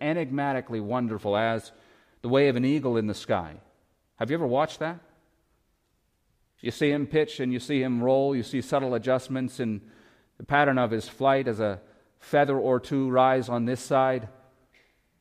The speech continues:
You see him read the currents of air, and then you see him with force and power swoop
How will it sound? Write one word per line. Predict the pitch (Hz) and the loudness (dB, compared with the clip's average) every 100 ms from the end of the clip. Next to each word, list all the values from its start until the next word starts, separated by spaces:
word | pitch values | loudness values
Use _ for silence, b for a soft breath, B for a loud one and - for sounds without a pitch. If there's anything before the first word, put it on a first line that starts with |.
| _ _ _ | _ _ _
You | 113 127 | -2 0
see | 135 - 151 | 0 0 0
him | 131 131 120 110 | 2 0 -2 -4
read | 113 139 147 143 139 123 - | -2 2 2 2 0 -4 -6
the | 120 | -8
currents | - 147 139 135 123 - - - b b | -2 2 2 2 -2 -8 -18 -20 b b
of | 120 113 - | -2 -2 0
air, | 135 135 135 127 - B B | 2 4 4 0 -6 B B
and | 120 117 | -2 0
then | 123 127 | 2 2
you | 127 | 2
see | 123 - 135 | 0 0 0
him | 131 127 | 2 0
with | 117 - | -2 -4
force | - 147 139 131 | 0 2 2 0
and | 113 117 | -4 -4
power | 139 135 127 120 117 | 0 2 4 2 -2
swoop | - - 139 147 139 - | -6 -6 -2 0 -2 -12